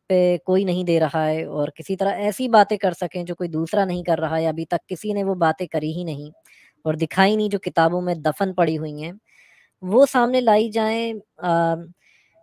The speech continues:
मगर अभी भी एक तूफान के सामने चिंगारी की तरह ही हैं अभी हम लोग। अ,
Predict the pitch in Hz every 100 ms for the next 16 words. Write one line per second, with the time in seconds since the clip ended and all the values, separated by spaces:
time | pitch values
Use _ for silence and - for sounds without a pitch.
0 | - 165 196 202 220 254 269 269 254 240
1 | 190 240 196 185 _ 180 165 196 208 220
2 | 214 196 196 190 185 170 175 202 202 208
3 | 185 185 185 160 156 151 156 147 143 147
4 | 165 - _ _ - 143 139 135